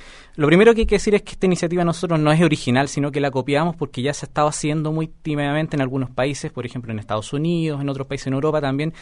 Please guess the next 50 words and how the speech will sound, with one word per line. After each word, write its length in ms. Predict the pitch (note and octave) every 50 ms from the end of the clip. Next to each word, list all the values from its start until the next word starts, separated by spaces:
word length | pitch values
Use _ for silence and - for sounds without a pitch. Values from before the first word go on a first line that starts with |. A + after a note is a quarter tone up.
| - - - - - -
y 180 | - C#3+ C#3 D3
han 120 | D3+ D#3 C3+
sido 200 | - - F3+ F3
más 100 | E3+ E3
que 100 | - E3
nada 120 | E3+ F3
recopilaciones 720 | F3+ F3+ E3 E3+ D#3+ D3 C#3 C3 B2+ - - D3 D#3+ E3
de 80 | D3+ D3+
las 120 | C#3+ -
propuestas 420 | - C3+ B2 C3+ D#3 E3 - F3 D3+
de 60 | D3
candidatos 580 | D3 C#3+ C#3+ C3+ C3+ C3+ C#3+ D3 C#3+ D#3 D3 - -
a 420 | D#3 D3 C#3+ D3+ D3+ D3+ D3+ D3
distintos 460 | C3 C3 B2 A#2+ B2 D#3+ D#3 - D3+ -
puestos 340 | - D#3+ D#3+ - - D#3
políticos, 540 | - - D3 C#3 D3+ D3+ D#3+ D#3+ E3 E3+ D#3+ D3+
eh, 200 | D3+ C#3 B2+ B2
respecto 380 | B2+ B2 - D3 C3+ - D3
a 20 | C#3
lo 100 | C#3 C3+
que 120 | C3 C3+
tienen 260 | C3 D3 D3 D3 D3+
ellos 160 | D3+ C#3+ C#3
planeado 260 | - C3+ B2+ C3+ C#3 C3
para 160 | C3 B2+ B2+
la 100 | C3+ C#3+
ciencia. 400 | - - A#2+ F#2+ - - - - - - - - - - - - - - - - -
Eh, 280 | - C3 B2 B2 B2
así 180 | B2 B2 - A#2+
que 80 | B2
nosotros 300 | A#2+ A#2+ - D3+ C3 -
tomamos 260 | - B2+ C3+ D#3 F#3 F#3
esta 140 | - -
idea 240 | G3 F#3+ F#3 F#3+ F#3+
y 80 | F#3+ E3
empezamos 400 | C3+ - C#3+ - - D3+ D3+ D#3+
a 20 |
mirar 220 | D#3+ D#3+ D#3+ E3 E3
los 120 | D#3+ D#3
programas 460 | - - D3+ D3 C#3+ D#3+ F#3+ G3+ F#3+
que, 160 | - - E3
de 80 | D3+ D3+
los 220 | C#3+ C#3+ C#3+ C3+
candidatos 480 | - - C#3 C3 C3 C#3+ D3 C#3+ C#3+ -
a 20 |
la 100 | D3 C#3+
presidencia 480 | C3+ C#3 C3 - C#3+ C#3 C#3+ - - D#3+
y 80 | C#3+ C3
candidatas. 680 | C3+ B2 A#2 A#2+ A#2+ A#2 A#2+ B2+ E3+ F#3 E3+ - - -
Y, 560 | - D#3 C#3 C#3 C3+ C3 C3 B2+ A#2+ B2 B2